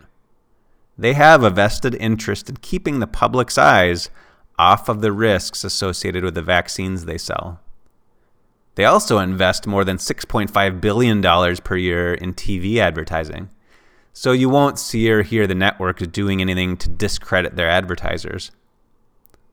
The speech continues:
The government has also given them extra protection by making it nearly impossible to sue them if you have a significant adverse event. All that to say, you can't expect to get honest information from these places when it comes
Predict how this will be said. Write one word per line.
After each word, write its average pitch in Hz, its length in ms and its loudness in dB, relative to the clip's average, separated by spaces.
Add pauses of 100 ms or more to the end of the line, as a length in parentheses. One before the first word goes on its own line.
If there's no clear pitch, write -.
(460)
The 95 100 -10
government 110 720 2
has 123 180 -4
also 180 320 4
given 87 360 0
them 85 220 -2
extra - 380 -6
protection 98 540 -4
by 110 100 4
making 104 320 -4
it 101 160 -4
nearly 123 320 0
impossible 107 680 -2
to 87 100 -4
sue 165 240 0
them 92 340 0 (400)
if - 180 -8
you 107 120 -2
have 90 180 0
a 95 60 -4
significant 92 720 -8
adverse 80 440 -4
event. 117 320 -2 (1500)
All 104 100 2
that 101 200 -2
to 87 100 -10
say, 110 500 2
you 101 100 -10
can't - 320 4
expect - 460 0
to 110 100 0
get 95 140 2
honest 98 380 0
information 92 560 -4
from 87 220 -8
these 107 180 -4
places 87 640 -6
when 92 140 -6
it - 100 -8
comes 90 400 -8